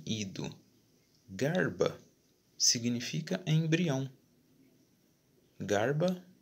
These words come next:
embrião. Então, Tathagata Garba, o assim ido é Buda,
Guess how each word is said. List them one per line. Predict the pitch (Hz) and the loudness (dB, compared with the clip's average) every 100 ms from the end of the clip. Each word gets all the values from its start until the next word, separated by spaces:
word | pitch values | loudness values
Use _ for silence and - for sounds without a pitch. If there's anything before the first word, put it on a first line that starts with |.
| _ _ _ _ - | _ _ _ _ -6
embrião. | 139 147 147 156 113 98 110 - _ _ | -2 0 -2 -2 -2 -4 -8 -18 _ _
Então, | 156 156 180 196 - - | -6 -2 -2 -2 -8 -4
Tathagata | - 131 131 131 113 117 101 101 - 117 | 0 0 -4 -6 -6 -6 -6 -6 -8 -8
Garba, | 117 135 151 185 180 196 - _ _ - - _ - - - - - - - - - - - - | -4 -2 -2 -2 -2 -4 -10 _ _ -20 -20 _ -20 -20 -20 -20 -20 -20 -20 -20 -20 -20 -20 -10
o | - 117 | -2 2
assim | 110 - 123 120 113 | 6 6 4 2 0
ido | 92 90 | 2 2
é | 95 | 2
Buda, | 98 143 180 208 | 0 -2 -2 -4